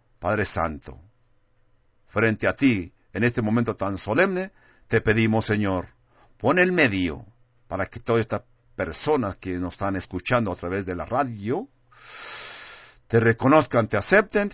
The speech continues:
nazcan de nuevo y vivan en tu presencia. Y últimamente, todos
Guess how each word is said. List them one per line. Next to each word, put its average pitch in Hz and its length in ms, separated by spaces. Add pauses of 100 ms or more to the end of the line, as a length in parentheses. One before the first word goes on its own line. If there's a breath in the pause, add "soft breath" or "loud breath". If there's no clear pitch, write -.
(140)
nazcan 117 380
de 104 100
nuevo 214 480 (1300)
y 95 100
vivan 113 520 (180)
en 80 200
tu 123 180
presencia. 76 880 (840)
Y 98 100
últimamente, 101 960 (280)
todos 117 560